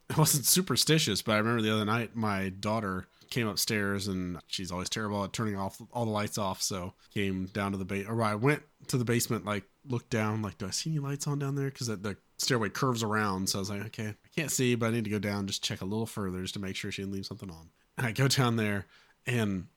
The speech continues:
I didn't. I'm sure I didn't, but I swore I heard something or saw something. And so immediately I turned around and started, like,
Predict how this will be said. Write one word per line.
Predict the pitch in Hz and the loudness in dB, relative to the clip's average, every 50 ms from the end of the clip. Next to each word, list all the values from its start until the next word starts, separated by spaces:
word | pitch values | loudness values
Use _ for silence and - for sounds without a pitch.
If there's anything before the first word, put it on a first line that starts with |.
| _ _ _ - - | _ _ _ 0 2
I | 156 | 2
didn't. | 151 156 120 110 95 101 104 107 - - | 4 4 2 2 2 2 -2 -2 -2 -2
I'm | 139 135 123 | 0 0 2
sure | - - 120 107 | 2 2 2 2
I | 98 95 | 0 0
didn't, | 85 98 90 92 98 95 - 151 | -2 -4 -6 -6 -6 -8 -4 0
but | 156 147 | 2 4
I | 147 - | 4 4
swore | - - 127 120 | 4 2 2 2
I | 110 104 95 | 2 2 2
heard | 101 110 104 98 | 2 0 0 2
something | - - 107 101 - 110 107 104 101 98 _ _ _ - | 2 0 0 0 0 0 0 0 -2 -4 _ _ _ -8
or | 110 104 | -6 -2
saw | - 110 104 104 | 0 0 0 0
something. | - - 110 101 - 107 104 104 101 - _ - - - - _ _ - | 0 0 -2 0 0 0 0 0 -2 -4 _ -16 -20 -20 -20 _ _ -2
And | 131 127 120 | 0 4 6
so | - - 143 131 135 120 110 104 - - - - _ _ - | 6 8 8 8 8 6 6 4 0 -6 -20 -20 _ _ -2
immediately | 117 117 131 160 185 185 160 147 123 - 113 117 123 101 | 0 4 8 8 10 10 10 8 6 6 4 4 4 4
I | 92 | 4
turned | 95 - - 160 156 143 | 2 2 4 4 6 6
around | 139 147 135 123 143 127 | 6 6 6 6 4 2
and | 113 104 98 | 2 2 2
started, | - - - 135 135 123 110 | 2 4 6 6 4 4 4
like, | 110 107 101 | 2 2 0